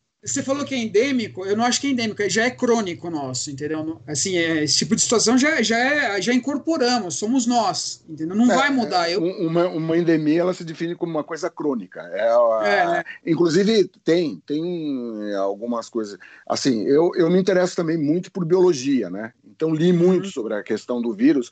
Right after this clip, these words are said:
Speaker 1: Legal.
Speaker 2: Existe, existe um, é uma loucura, é, é uma coisa inédita. Quem começa a se informar sobre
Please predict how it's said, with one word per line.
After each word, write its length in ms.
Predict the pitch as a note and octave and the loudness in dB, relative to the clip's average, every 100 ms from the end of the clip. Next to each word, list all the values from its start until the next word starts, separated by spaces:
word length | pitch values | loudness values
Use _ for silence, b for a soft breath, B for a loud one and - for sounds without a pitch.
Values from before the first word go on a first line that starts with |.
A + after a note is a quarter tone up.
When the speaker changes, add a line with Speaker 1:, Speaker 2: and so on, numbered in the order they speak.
| - | -6
Speaker 1:
Legal. 420 | - E3+ E3+ - | -4 0 0 -2
Speaker 2:
Existe, 540 | - C#3 F#3 A3 - - B B | -2 0 2 2 -2 -20 B B
existe 480 | E3 D#3+ C4+ B3+ C4 | 0 4 4 4 2
um, 340 | G#3+ F3 C#3+ - - G3+ - | 2 -2 -6 -12 -16 -20 -14
é 100 | - | -4
uma 160 | A#3+ C4 | 0 2
loucura, 480 | C#4 - A#3+ G#3 D3 - | 2 2 2 4 2 -2
é, 640 | F3+ F3+ E3+ D3 C#3 C3 C3 F#3 | -8 -4 0 0 0 0 0 2
é 80 | |
uma 260 | B3 C4 B3+ G3 | 2 2 0 -4
coisa 300 | F#3+ F#3 D#3 | -2 -2 -2
inédita. 640 | D3 C3 A2 - - E2 - _ _ - | -4 -4 -8 -12 -20 -20 -20 _ _ -4
Quem 460 | A3 C#4 A3+ C#3 | 0 2 0 -4
começa 420 | C3 C3 C#3 D3 | -4 -2 -2 -2
a 40 | C3+ | -6
se 100 | D3+ | -8
informar 460 | - C3+ G#2+ G2+ | -6 -6 -4 -6
sobre 320 | F#2 G2+ F2 | -6 -10 -4